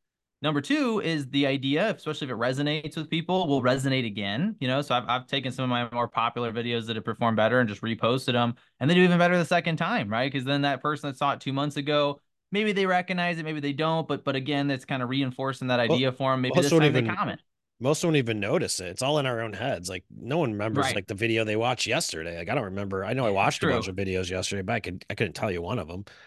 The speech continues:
Speaker 2: Um, I
Speaker 1: Oh,
Speaker 2: just
Speaker 1: of
Speaker 2: know I
Speaker 1: course,
Speaker 2: saw
Speaker 1: yeah.
Speaker 2: 'em. <laughs> It's
Speaker 1: Uh,
Speaker 2: like
Speaker 1: yeah, I'll be halfway through Reels all the time, and I'm like, "Wait a second. I, I think I've seen this before, like, two days ago," <laughs> you know, but I'm still
Speaker 2: Yeah.
Speaker 1: watching it again.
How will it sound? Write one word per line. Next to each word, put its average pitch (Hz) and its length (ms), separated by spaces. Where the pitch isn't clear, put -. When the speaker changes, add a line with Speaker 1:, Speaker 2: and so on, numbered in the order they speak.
Speaker 2:
Um, 95 260
I 117 60
Speaker 1:
Oh, - 20
Speaker 2:
just 131 140
Speaker 1:
of - 20
Speaker 2:
know 113 80
I - 40
Speaker 1:
course, - 0
Speaker 2:
saw - 200
Speaker 1:
yeah. 98 180
Speaker 2:
'em. - 120
<laughs> - 20
It's 190 160
Speaker 1:
Uh, 151 140
Speaker 2:
like 151 80
Speaker 1:
yeah, 127 160
I'll 143 80
be 170 80
halfway 165 360
through 151 160
Reels 147 300
all 135 160
the 117 100
time, 160 140
and 147 60
I'm 139 80
like, 120 200
"Wait 165 160
a 127 40
second. 107 500
I, 135 220
I 139 100
think 165 160
I've 143 80
seen 143 240
this 113 120
before, 101 440
like, 113 220
two 185 180
days 143 280
ago," 113 360
<laughs> - 40
you 123 120
know, 131 280
but 135 100
I'm 131 100
still 160 180
Speaker 2:
Yeah. - 20
Speaker 1:
watching 135 360
it 104 100
again. 95 240